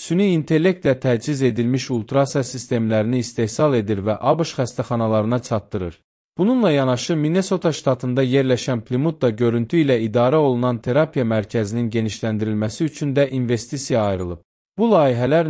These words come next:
növbəti bir neçə il ərzində istehsalat və tədqiqat işlərini dəstəkləmək məqsədini güdür. Philips Şimali Amerika regionunun baş lideri Jeff DiLullo, "İstehsalat mərkəzlərimizin genişləndirilməsi planı A B Ş regionuna olan dərin bağlılığımızı göstərir",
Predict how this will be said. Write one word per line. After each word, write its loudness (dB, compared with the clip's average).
növbəti 0
bir 4
neçə 0
il 2
ərzində 0
istehsalat -2
və 2
tədqiqat -2
işlərini -2
dəstəkləmək -2
məqsədini -2
güdür. -4
Philips -2
Şimali 2
Amerika 0
regionunun 0
baş 0
lideri -2
Jeff -2
DiLullo, 0
"İstehsalat 0
mərkəzlərimizin 0
genişləndirilməsi -2
planı -2
A 0
B 0
Ş -4
regionuna 2
olan 2
dərin 0
bağlılığımızı -2
göstərir", -2